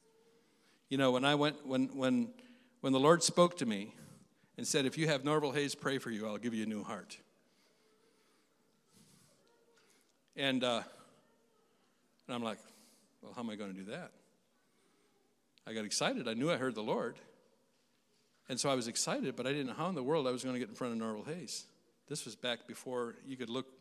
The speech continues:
people's schedules up on the internet. And so I said, "Lord, if you want that to happen, you're gonna have to set it up." A couple months later, my friend Peter calls and says, "Hey,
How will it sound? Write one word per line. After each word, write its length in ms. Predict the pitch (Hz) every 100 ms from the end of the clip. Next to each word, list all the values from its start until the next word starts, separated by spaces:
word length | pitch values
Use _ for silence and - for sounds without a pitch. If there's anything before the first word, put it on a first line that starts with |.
| - _ _ _
people's 240 | 147 117
schedules 480 | - 151 160 120 107
up 160 | 117 113
on 80 | 110
the 100 | 139
internet. 340 | 156 101 123 - _ _ _ _ _ _ _ _ _ _ _ _ -
And 80 | 131
so 100 | 139
I 20 |
said, 160 | 139
"Lord, 240 | 131 151 190
if 160 | -
you 140 | 147 180
want 180 | 175 151
that 160 | 147
to 60 | 135
happen, 320 | 151 156 117
you're 120 | 120
gonna 160 | 123 113
have 120 | 113
to 80 | 113
set 220 | - 123
it 80 | 117
up." 180 | 151 - - - _ _ _ _ _ _ _ _ _ _ -
A 20 |
couple 180 | 147 139
months 280 | 135 135 -
later, 380 | 135 139 143 139 - - - _ -
my 100 | 113
friend 280 | - 139 123
Peter 260 | 160 165
calls 320 | 135 139 135 117
and 140 | 131
says, 100 | 180
"Hey, 220 | 220 110